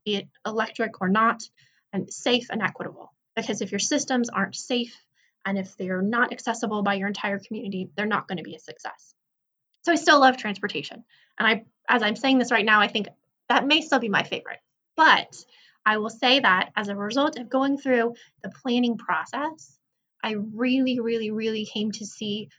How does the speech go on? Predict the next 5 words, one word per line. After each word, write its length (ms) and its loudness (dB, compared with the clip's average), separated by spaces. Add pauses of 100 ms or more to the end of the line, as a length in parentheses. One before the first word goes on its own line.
(220)
the 160 -12
opportunity 1000 -2 (480)
around 520 0
energy 380 0
transition 680 -4